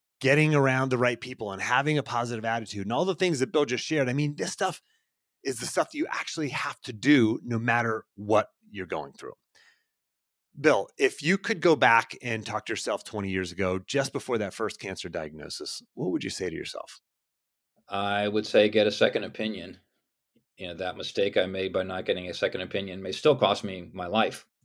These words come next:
Speaker 2: because now I have incurable cancer, which could be a result of that treatment that I had, uh, back in two thousand two. I would tell myself to dig in on the details more. I would tell myself to take it more seriously. I would tell myself to build an action plan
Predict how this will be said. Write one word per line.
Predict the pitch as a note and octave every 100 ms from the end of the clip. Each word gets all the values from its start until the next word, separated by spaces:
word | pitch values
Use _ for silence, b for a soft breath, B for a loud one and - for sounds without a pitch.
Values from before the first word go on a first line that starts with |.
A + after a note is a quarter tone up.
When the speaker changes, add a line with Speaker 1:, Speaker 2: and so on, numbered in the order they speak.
| _ F2
Speaker 2:
because | F#2 G2+ F2+
now | F#2 F#2
I |
have | F#2 F#2
incurable | F#2 - G2 F2+
cancer, | F2+ G#2 G2+ G#2+ G2 F#2
which | F#2 F#2+ -
could | - G2+
be | G2
a |
result | F#2 F2 F#2 -
of | F2+
that | F2 F2 -
treatment | - B2+ F#2+ - _
that | -
I | F2+
had, | F2 F2 F#2 _ _ -
uh, | G2+
back | F2+ F2+ F2
in | F#2
two | G#2+
thousand | F#2+ E2+ E2+ -
two. | - G#2+ G2+ F2+ _ _ _ _ -
I | A#2
would | A#2 A2+
tell | C3+
myself | A#2 A2+ - A2+ A2+ A2
to | - A2 G#2 G2+ F#2 _
dig | A2 G#2+
in | A#2
on | A2+
the | G#2
details | F2+ G#2+ A2 B2 B2 A#2+
more. | B2 C3 C3+ C3 - _
I | - F2 F2+ G2+ G2+
would | G2+ G2+ -
tell | A2+ G#2+
myself | G#2 G#2 A2 -
to |
take | - A2 A2
it |
more | G#2+ F#2+
seriously. | - A2+ B2 A#2 A#2+ B2+ B2+ C3 _ _ _ _ _ -
I | G2
would | G2+
tell | - A2
myself | G#2+ F#2+ A2 G#2 G2
to | F#2+
build | F#2+ F#2+ F#2+
an | F#2
action | G#2 - A2+
plan | A2 A2+ A2+ A2 G#2+